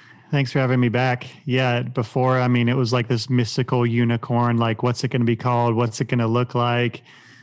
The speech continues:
Is it gonna be digital? Is it gonna be just in-person stuff? So it's, uh, now up and running, been about six months. Um, the Resolution Movement. Resolution, but sometimes we add on movement, you know.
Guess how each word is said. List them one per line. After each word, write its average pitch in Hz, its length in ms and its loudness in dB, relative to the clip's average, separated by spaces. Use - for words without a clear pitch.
Is 113 140 -4
it 120 80 0
gonna 120 260 0
be 113 400 2
digital? 120 920 0
Is 117 120 -4
it 131 40 0
gonna 123 140 2
be 113 120 0
just 113 240 -2
in-person 120 420 -2
stuff? 117 420 -2
So 113 420 -2
it's, 117 220 -6
uh, 117 200 0
now 120 260 0
up 120 160 -2
and 123 120 0
running, 123 340 0
been 117 140 -2
about 117 240 -2
six - 340 -6
months. 123 540 -2
Um, 117 380 -2
the 113 80 -2
Resolution 123 640 0
Movement. 123 400 0
Resolution, 143 640 2
but 120 240 0
sometimes 117 440 -2
we 117 160 2
add 113 180 0
on 110 200 0
movement, 113 480 -2
you 120 100 0
know. 110 220 -2